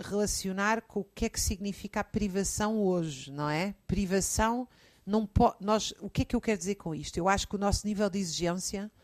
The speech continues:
não pode ficar só pelo direito à alimentação, o paz, pão, saúde, habitação. É, é muito importante, é o básico,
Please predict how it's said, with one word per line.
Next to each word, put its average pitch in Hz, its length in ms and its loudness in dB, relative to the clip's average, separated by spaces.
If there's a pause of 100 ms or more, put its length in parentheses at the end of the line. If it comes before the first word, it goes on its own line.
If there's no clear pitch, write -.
(340)
não 190 160 0
pode 202 260 2
ficar 190 280 2
só - 240 2
pelo 196 280 0
direito 190 380 2
à 185 60 4
alimentação, 180 720 -2
o 139 60 -2
paz, 175 280 2
pão, 165 220 -2
saúde, 156 400 -2
habitação. 139 400 -2
É, 143 80 2 (200)
é 160 40 2
muito 185 240 0
importante, 202 520 -2 (260)
é 156 80 2
o 156 60 4
básico, 165 500 2